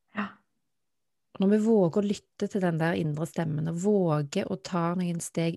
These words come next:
Speaker 2: ut i noe som føles rett, men som kanskje er litt skummelt likevel, da har ting en tendens til å legge seg til rette, altså.
Speaker 1: Mm.
Speaker 2: Så
Speaker 1: Och det,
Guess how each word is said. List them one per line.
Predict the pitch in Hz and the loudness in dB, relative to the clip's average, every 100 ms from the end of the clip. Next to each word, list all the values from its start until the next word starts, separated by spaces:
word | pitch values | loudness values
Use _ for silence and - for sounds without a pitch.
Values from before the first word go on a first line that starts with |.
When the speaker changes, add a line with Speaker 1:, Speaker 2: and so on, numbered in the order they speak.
| - | -2
Speaker 2:
ut | 180 214 - | 0 0 -2
i | 170 | 0
noe | 165 147 143 185 | 0 0 -2 -2
som | 180 170 165 _ - _ _ | -2 -2 -4 _ -20 _ _
føles | - 202 156 160 185 - | -4 0 0 0 -4 -6
rett, | 226 _ _ - | -10 _ _ -16
men | - 156 160 | -8 -6 -6
som | - 160 | -6 -6
kanskje | 156 160 143 - 180 | -6 -6 -6 -6 -6
er | 160 156 | -6 -6
litt | 165 165 _ _ _ - | -6 -8 _ _ _ -12
skummelt | - 156 170 175 | -4 -2 -2 -4
likevel, | 147 180 220 330 _ _ _ _ _ _ _ _ _ - - _ _ - - - - - - _ _ _ _ _ _ _ - | -4 2 0 0 _ _ _ _ _ _ _ _ _ -14 -14 _ _ -20 -20 -20 -20 -20 -20 _ _ _ _ _ _ _ -6
da | |
har | 185 202 202 | 0 2 4
ting | 214 208 | 4 2
en | |
tendens | 202 185 185 - | 2 0 0 0
til | 185 | 0
å | |
legge | 165 - | 0 -2
seg | 185 | -8
til | 175 | -8
rette, | - 196 | -4 -4
altså. | 156 - 170 - _ _ - | -4 -6 -12 -16 _ _ -4
Speaker 1:
Mm. | 202 180 - - - | 0 0 -2 -14 -4
Speaker 2:
Så | 180 175 | -2 0
Speaker 1:
Och | |
det, | 185 | 2